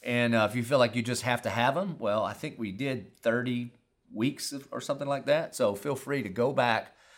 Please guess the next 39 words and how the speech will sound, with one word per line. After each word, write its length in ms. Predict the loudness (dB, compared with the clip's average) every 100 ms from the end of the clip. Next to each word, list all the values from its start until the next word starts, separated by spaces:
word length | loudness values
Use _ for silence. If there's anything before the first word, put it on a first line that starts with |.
| _ 4
all 200 | 6 6
the 80 |
way 140 | 4 0
to 180 | 0 0
week 240 | 0 -2
one 640 | -4 0 2 2 -2 -4 -8
and 400 | -6 -6 -4 -4
re-listen 460 | -4 -2 -4 -6 -6
to 140 | -6
'em 120 | -4
all. 300 | -2 0 0
Maybe 240 | 0 -2 -2
you'll 140 | -2
learn 380 | -2 -2 -4 -6
something 340 | -6 -8 -8
brand 240 | -8 -8 -10
new. 140 | -12
So 320 | 0 0 0 -6
<clears throat> 120 | -8 -6
Philippians 540 | 2 2 4 0 -2 -10 -20 -20 _ _ _
chapter 320 | 2 4 4
four, 340 | 0 2 4 4
one 120 | 4
of 60 | 2
my 80 |
favorite 500 | 2 2 4 0 -2 -16 -20 -20 _ _ _ _ _
chapters 400 | 8 8 10 4
in 100 | 4
all 240 | 8 8 6
of 120 | 2
Philippians. 680 | -2 2 2 2 0 0 -2
I 60 |
feel 180 | -2 0
like 140 | 2
I 80 | 2
go 200 | 2 2
here 300 | 2 2 2
a 80 | 0
lot. 440 | 2 4 2 0